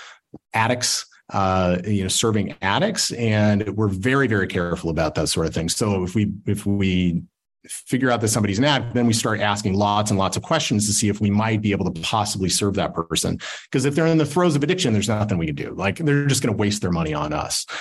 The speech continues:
and, you know, most anybody else, to be honest. So you have to, you have to kind of delve into, into that.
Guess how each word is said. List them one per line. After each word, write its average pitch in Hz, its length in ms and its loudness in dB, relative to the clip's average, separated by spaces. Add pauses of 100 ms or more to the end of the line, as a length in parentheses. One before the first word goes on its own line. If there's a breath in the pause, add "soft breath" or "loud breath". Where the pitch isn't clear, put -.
(140 loud breath)
and, 107 520 0 (380)
you 107 140 0
know, 92 100 0
most 110 460 2
anybody 85 360 0
else, - 240 -4
to - 80 -4
be 78 100 -2
honest. 71 280 -4
So 90 180 -2 (360 loud breath)
you 123 100 4
have 120 100 0
to, 110 240 2
you 107 80 -2
have 117 80 2
to 107 80 -2
kind 120 160 0
of 107 80 2
delve 110 280 2
into, 104 600 0
into 107 200 2
that. 104 480 2